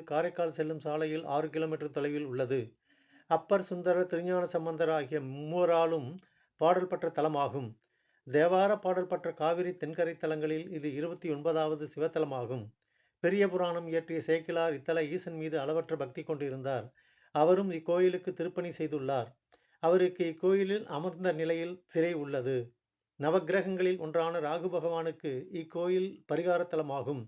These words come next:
பெரிய பிரகாரத்தின் தென்மேற்கு மூலையில் ராகு பகவானுக்கு தனி சந்நிதி உள்ளது. இக்கோயிலின் தனித்துவமான அம்சம் என்னவென்றால், ராகு பகவான் மனித முகத்துடன் காணப்படுகிறார்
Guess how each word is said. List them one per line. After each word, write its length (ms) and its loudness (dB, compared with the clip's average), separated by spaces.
பெரிய 260 8
பிரகாரத்தின் 600 2
தென்மேற்கு 420 -2
மூலையில் 340 -2
ராகு 260 -2
பகவானுக்கு 520 0
தனி 220 -6
சந்நிதி 340 -6
உள்ளது. 340 -4
இக்கோயிலின் 580 0
தனித்துவமான 680 0
அம்சம் 320 -2
என்னவென்றால், 640 -2
ராகு 300 2
பகவான் 400 -2
மனித 260 -6
முகத்துடன் 500 -4
காணப்படுகிறார் 640 -4